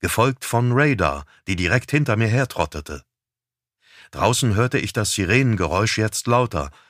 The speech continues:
Mister Bowditch hatte den Kopf auf den Unterarm gelegt. "Alles in Ordnung?" fragte ich. Er hob den Kopf, so dass ich sein verschwitztes Gesicht und seine verstörten, von dunklen Ringen umgebenen Augen sehen konnte.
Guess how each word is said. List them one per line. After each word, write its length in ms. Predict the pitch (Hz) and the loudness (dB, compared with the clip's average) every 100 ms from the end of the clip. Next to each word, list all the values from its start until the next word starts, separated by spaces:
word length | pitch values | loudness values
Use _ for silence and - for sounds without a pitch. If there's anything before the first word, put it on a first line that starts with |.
| - | -4
Mister 260 | 95 - 85 | -4 0 0
Bowditch 460 | 101 107 101 - | 2 2 0 0
hatte 200 | 98 98 | -2 -2
den 160 | 87 82 | -2 -2
Kopf 300 | 90 104 85 | 0 -2 -2
auf 140 | 87 | -4
den 120 | 101 | -2
Unterarm 540 | 95 131 110 82 80 76 | 0 0 0 0 -2 -2
gelegt. 480 | 76 76 67 - _ _ _ _ _ _ _ _ _ _ _ _ _ _ _ _ _ _ _ _ _ | -4 -6 -8 -14 _ _ _ _ _ _ _ _ _ _ _ _ _ _ _ _ _ _ _ _ _
"Alles 280 | - 90 87 | -6 -2 0
in 120 | 92 | 0
Ordnung?" 480 | 82 104 120 139 135 _ _ _ | 0 0 2 0 -2 _ _ _
fragte 400 | - - 85 - | -8 0 0 -2
ich. 300 | 85 82 - _ _ _ _ _ _ _ _ _ _ _ _ _ _ _ _ - | -8 -6 -8 _ _ _ _ _ _ _ _ _ _ _ _ _ _ _ _ -6
Er 160 | 90 78 | -4 0
hob 280 | 127 - | 0 0
den 240 | - 85 78 | -2 0 0
Kopf, 420 | - - - - _ _ | -2 -4 -4 -12 _ _
so 140 | - 92 | -4 0
dass 180 | 98 | 0
ich 140 | 98 90 | 0 0
sein 220 | 92 92 | 2 2
verschwitztes 680 | 90 87 92 - - 98 - | 0 0 0 -2 -2 -4 -2
Gesicht 420 | 87 85 113 - | -2 0 0 0
und 160 | 82 | -2
seine 260 | 80 85 87 | 0 0 0
verstörten, 720 | - 82 - 98 104 98 87 - _ | 0 -2 0 0 0 0 -2 -4 _
von 260 | - 87 | -2 0
dunklen 440 | 85 120 113 95 85 | 2 2 2 0 0
Ringen 420 | 78 117 107 95 | 2 2 2 0
umgebenen 600 | 95 90 92 95 90 92 | -2 -2 0 0 0 0
Augen 320 | 87 120 98 | 2 2 0
sehen 300 | 85 78 76 | -4 -4 -6
konnte. 460 | 78 80 73 71 - | -4 -4 -6 -12 -16